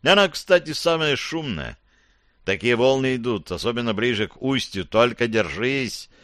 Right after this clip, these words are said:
Но зато по ней можно приплыть куда угодно — только Лоцию надо знать.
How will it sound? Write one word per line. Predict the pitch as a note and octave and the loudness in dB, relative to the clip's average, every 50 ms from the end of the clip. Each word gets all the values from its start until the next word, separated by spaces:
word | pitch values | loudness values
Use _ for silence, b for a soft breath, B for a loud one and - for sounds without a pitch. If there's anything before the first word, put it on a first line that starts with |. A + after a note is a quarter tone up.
| b b b b b b - | b b b b b b 0
Но | B2 D3+ F3+ F3+ E3 | 4 6 8 8 8
зато | A#2 A#2+ D3 C#3 D#3 E3+ E3 | 6 4 2 4 4 4 4
по | A#2+ C#3+ | 6 4
ней | C#3 C#3 D3 D3+ D3+ | 2 4 4 2 2
можно | C#3 D3 D3 C#3 A2+ C3 B2 | 4 4 2 2 2 0 -2
приплыть | G#2 A2 A2+ F#2+ G#2 A2+ C3 C#3 B2 G#2 - - | 0 -2 -2 -2 -2 -2 -2 -2 -2 -6 -10 -12
куда | - - G#2+ A2+ B2 A#2+ | -6 -2 0 4 4 4
угодно — | A2+ G#2+ G2 A2+ A#2 A#2 G2 D#2 C2+ C2 b b b b b _ | 4 4 2 2 0 0 -2 -4 -10 -12 b b b b b _
только | - D3 E3 D#3 - - B2+ | 4 6 6 6 4 2 2
Лоцию | A2 A2+ D3 E3+ F3+ D3 - - D3 D3+ C#3+ C#3 | 4 6 8 6 6 6 2 -6 -6 -4 -4 -4
надо | C3+ C3 B2 A#2 G2 G#2 F#2+ | -2 0 0 0 0 -2 -4
знать. | D#2 C2+ D2 G2 F2 - - - - - | -4 -6 -6 -6 -6 -6 -8 -14 -20 -20